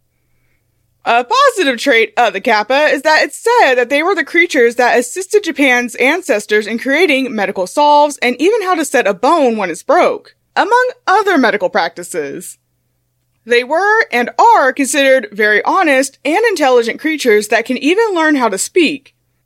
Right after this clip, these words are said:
If the whole telling jokes comment didn't hint at that to begin with. Also, these creatures tend to be big fans of games of skill and wrestling. Even if this sometimes means with you,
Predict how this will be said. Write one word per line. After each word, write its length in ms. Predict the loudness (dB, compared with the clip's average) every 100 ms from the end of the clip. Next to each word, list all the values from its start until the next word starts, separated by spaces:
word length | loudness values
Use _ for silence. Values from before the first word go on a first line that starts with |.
| -4
If 100 | -2
the 140 | 0
whole 280 | 2 0 0
telling 360 | -2 0 0 0
jokes 320 | -2 -2 -4
comment 440 | -2 0 0 -2
didn't 280 | -2 0 0
hint 160 | 0 0
at 160 | 0
that 160 | -2 -2
to 60 | -6
begin 300 | -4 -2 -2
with. 340 | -6 -8 _ _ _ _ _ 0
Also, 540 | 2 2 0 0 -4
these 240 | -4 -4
creatures 460 | -2 -2 0 -2 -2
tend 220 | -2 0
to 60 | 2
be 140 | 2
big 420 | 0 0 0 0 -2
fans 460 | -2 2 0 0
of 180 | -4 -2
games 220 | -2 -2
of 100 | -8
skill 440 | -4 0 2 0 -2
and 340 | -2 0 -2
wrestling. 720 | 0 0 -2 -8 -8 -10 -14 -18 _ _ _ _ -4
Even 320 | -2 -2 -4
if 80 | -2
this 180 | -2
sometimes 480 | -2 -2 0 -2 -2
means 340 | -4 -4 -6 -6
with 220 | -8 -6
you, 560 | 2 2 4 2 2